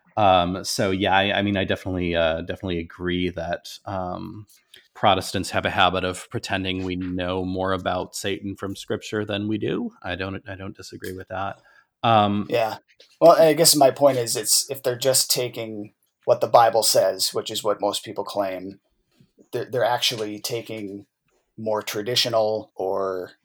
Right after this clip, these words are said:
Speaker 2: uh, I guess, uh, you know, extra biblical sources to, to fill in those holes.
Speaker 1: Right. Yeah. And I, I think, um, a lot of us, uh, kinda underestimate how much our perception of things like that is influenced by stuff like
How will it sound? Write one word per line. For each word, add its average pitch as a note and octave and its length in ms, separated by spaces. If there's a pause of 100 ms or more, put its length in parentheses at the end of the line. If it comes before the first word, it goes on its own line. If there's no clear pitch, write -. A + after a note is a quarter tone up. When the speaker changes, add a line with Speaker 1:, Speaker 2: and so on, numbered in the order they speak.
(280)
Speaker 2:
uh, E2 260
I F#2+ 100
guess, - 360
uh, F#2+ 140
you G2+ 60
know, F#2 140
extra - 320
biblical G#2+ 380
sources A2 640
to, F#2+ 260 (100)
to - 80
fill B2+ 320
in G#2+ 120
those F#2 220
holes. F2 640 (420)
Speaker 1:
Right. G#2 760
Yeah. G#2+ 260
And A2 100
I, A2+ 40
I A2 260
think, A2 300
um, G2 180
a F#2+ 80
lot G2 240
of F#2+ 80
us, F#2 380
uh, G2+ 260
kinda F#2+ 240
underestimate F#2+ 640
how G2 180
much F#2+ 280
our F2+ 160
perception F#2+ 720
of F2+ 440
things F#2+ 360
like - 160
that F2 220
is F#2 160
influenced F#2 580
by E2 120
stuff - 340
like F2+ 320